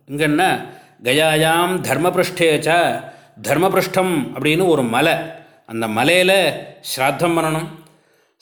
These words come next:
சதசி பிரம்மணஸ்பதேஹே, பிரம்மாவனுடைய சதஸ்ன்னு சொல்லப்படுற இந்த பல்குனி தீரத்துல ஸ்ராத்தம் பண்ணணும். கயாசீர்ஷே, கயாசீர்ஷம்னு பிரேதசிலான்னு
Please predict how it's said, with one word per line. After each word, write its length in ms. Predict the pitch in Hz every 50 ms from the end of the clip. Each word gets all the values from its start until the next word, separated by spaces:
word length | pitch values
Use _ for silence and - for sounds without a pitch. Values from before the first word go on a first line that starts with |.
| -
சதசி 360 | - 165 151 160 165 160 196 196
பிரம்மணஸ்பதேஹே, 1500 | 185 151 131 131 143 156 147 185 180 180 175 - - 170 160 160 170 156 151 143 135 165 175 180 165 139 113 - - - - - _ _ _ _ _ - 110
பிரம்மாவனுடைய 840 | 135 139 156 170 170 190 185 185 185 180 180 170 165 165 156 151 151 156
சதஸ்ன்னு 420 | 139 139 165 170 - 190 180 180
சொல்லப்படுற 800 | - 165 151 156 165 165 165 165 156 160 160 170 175 - - - - - - _ _
இந்த 220 | 123 127 127 -
பல்குனி 760 | - 143 151 156 175 190 190 196 190 156 123 - - - - - - _ _ -
தீரத்துல 680 | 160 160 165 165 165 160 160 165 180 175 147 123 110 - - - - - - -
ஸ்ராத்தம் 420 | - 139 135 143 131 139 170 165 156
பண்ணணும். 280 | 151 151 147 151 151 151 151 - - - - _ _ _ _ _ _ _ _ _ _ _ -
கயாசீர்ஷே, 960 | 120 127 139 151 170 180 185 180 - 180 170 170 160 160 156 160 165 175 175 160 127 107 - - - - - _ _ _ _ _ _ _ _
கயாசீர்ஷம்னு 1080 | 110 123 139 165 180 196 190 190 - 196 185 170 165 - 160 156 151 156 165 190 190 165 139 131 123 - - -
பிரேதசிலான்னு 760 | - 131 147 165 - 175 - - 185 165 156 151 156 170 190